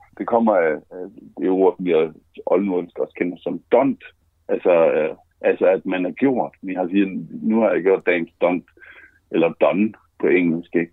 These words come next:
At man er gjort. Man er ikke bare ufærdig og rå, men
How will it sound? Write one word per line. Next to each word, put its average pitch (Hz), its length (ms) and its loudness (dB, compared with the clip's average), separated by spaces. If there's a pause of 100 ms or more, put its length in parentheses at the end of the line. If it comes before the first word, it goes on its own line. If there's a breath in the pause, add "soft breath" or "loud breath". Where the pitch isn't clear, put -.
At 92 100 -6
man 92 180 -2
er 92 40 -4
gjort. 104 460 2
Man 87 140 -2
er 95 40 4
ikke 117 200 4
bare 92 320 4 (640)
ufærdig 98 640 0
og 80 140 -2
rå, 107 260 2 (200)
men 92 400 -6